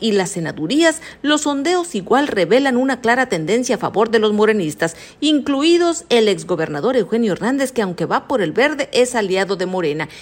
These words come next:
y Olga Sosa, que enarbola la ideología representada por Américo Villarreal y López Obrador. Claro que habrá quienes pongan en duda lo anterior. Sin embargo, si no fuera así, ¿cree usted que andarían trabajando horas extra los demonios de la difamación?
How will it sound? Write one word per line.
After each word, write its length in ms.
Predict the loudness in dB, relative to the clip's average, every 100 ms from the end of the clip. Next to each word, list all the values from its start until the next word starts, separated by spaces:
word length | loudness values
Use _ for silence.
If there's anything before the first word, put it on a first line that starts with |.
| -14
y 160 | -4 -2
Olga 400 | 2 0 0 -6
Sosa, 400 | -2 -4 -2 -4
que 180 | -2 -2
enarbola 640 | -2 -6 -2 2 2 0 0
la 160 | 0
ideología 640 | 0 0 -2 -2 -4 -2 0
representada 720 | -2 -6 -8 -6 -2 -2 -2
por 140 | -4
Américo 460 | -4 -2 -2 -2 -4
Villarreal 520 | -2 -2 0 0 0
y 140 | -4 -2
López 340 | 0 0 -2 0
Obrador. 400 | 0 0 -2 -4 -16 -20 -20 -8 2
Claro 360 | 4 4 2
que 140 | 0 0
habrá 320 | 2 0 0
quienes 360 | -4 -2 -2
pongan 400 | -2 -2 0 -2
en 140 | -2 -2
duda 220 | 0 0
lo 120 | 0
anterior. 500 | -2 -2 0 -2 -2
Sin 240 | -2 -2 -2
embargo, 480 | -2 -2 -2 -2
si 180 | -2 -2
no 140 | -2 -4
fuera 280 | -2 -2
así, 280 | -4 -8 -12 -12 -20 -10
¿cree 240 | -2 0 0
usted 460 | -4 -2 0 0
que 100 | 0
andarían 500 | -2 -2 -2 0 0
trabajando 580 | 0 -2 -2 -2 0 2
horas 280 | 0 -2 -4
extra 320 | -6 -2 -2
los 220 | -2 -4
demonios 500 | -4 -2 -2 0 0
de 140 | 0 0
la 100 | 0
difamación? 680 | -4 -6 -6 -6 -6 -6